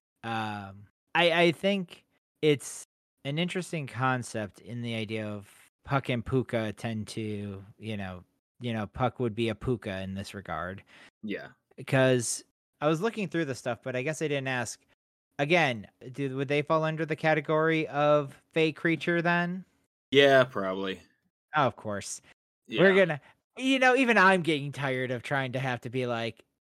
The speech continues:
Speaker 1: "It's Fey." You know what? No,
Speaker 2: Yeah.
Speaker 1: they're, they, it, they come from the Hollow Earth.
Speaker 2: Well, yes, it's the, the people of the hill.
Speaker 1: Yeah,
Speaker 2: They come
Speaker 1: see,
Speaker 2: from the
Speaker 1: oh.
Speaker 2: Hollow Hill. That's
Speaker 1: Oh,
Speaker 2: what the
Speaker 1: man.
Speaker 2: Fey are. <laughs>
Speaker 1: Yeah.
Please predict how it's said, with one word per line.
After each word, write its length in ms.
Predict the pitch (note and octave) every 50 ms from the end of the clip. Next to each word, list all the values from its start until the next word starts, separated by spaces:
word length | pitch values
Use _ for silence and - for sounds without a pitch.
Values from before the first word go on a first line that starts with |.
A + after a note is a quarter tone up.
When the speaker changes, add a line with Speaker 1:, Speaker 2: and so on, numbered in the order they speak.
| _ _ _ _ _
Speaker 1:
"It's 240 | - F#3+ F3+ - -
Fey." 560 | - - D#3 C#3+ C3+ B2 A2+ G#2 G2+ F2+ - _ _
You 140 | F3+ G3+ A3+
know 200 | A#3+ B3 B3 A#3+
what? 340 | A#3+ A#3+ A#3+ A#3+ A3+ - - _ _ _ _ _ _ _
No, 240 | D#3+ F3+ F3 D#3 C#3+
Speaker 2:
Yeah. 20 | C3 A2+
Speaker 1:
they're, 280 | E3+ F3+ F#3 F3+ C#3+ F#3
they, 160 | G3 G3+ G3
it, 320 | F#3 - A3 G#3+ F3+ F#3+ F#3
they 140 | A#3 A3+
come 300 | F#3+ - - A#3 B3 B3+
from 220 | A3 - A#3+ A3 G#3+
the 120 | G#3+ F#3+
Hollow 460 | E3 F3 F#3+ F3+ F3+ F3+ F3 E3+ E3
Earth. 300 | - C#3+ C3 A#2 G#2 - _ _ _ _ _ _ _
Speaker 2:
Well, 300 | A2 B2 C3 B2+ A#2+ G#2+
yes, 420 | A#2+ A#2+ C#3+ C3+ A2 A2 - - -
it's 300 | A#2 G#2 - - - - -
the, 380 | A#2 G#2 G2 G2 G#2 A2 G#2 - _ - - _ _ _ _ _ _ D3+ D3 - - _ _ _ _ -
the 100 | B2 B2+
people 460 | C3 C3 - D3+ D3+ D3 C#3+ C#3+ C#3+ -
of 200 | B2 A#2+ A2 G#2+
the 100 | A#2 G#2
hill. 420 | - - C#3 A#2 F#2+ G2 A2 - - _ _ _ _ _ _ _ _ _ -
Speaker 1:
Yeah, 100 | C3 B2
Speaker 2:
They 60 | A#2
come 220 | - - C#3 C3+
Speaker 1:
see, 60 | B2+
Speaker 2:
from 140 | B2+ B2 B2
the 100 | A2 A2+
Speaker 1:
oh. 20 | A2+
Speaker 2:
Hollow 320 | - A#2+ B2 A#2 A2+ A2
Hill. 400 | - B2+ B2+ A2 G2+ A#2+ C3 C3 - _ _ _ _ _ _ -
That's 180 | B2+ B2 - -
Speaker 1:
Oh, 40 | C3+
Speaker 2:
what 100 | B2 A#2+
the 80 | C#3+ C3+
Speaker 1:
man. 80 | A2+ A2+
Speaker 2:
Fey 220 | B2 C3 C3 B2+
are. 420 | B2 A#2+ A#2+ G#2+ G#2 C3 C3+ - -
<laughs> 340 | A3 G#3 - - G3+ - -
Speaker 1:
Yeah. 180 | A#2 C3+ C#3+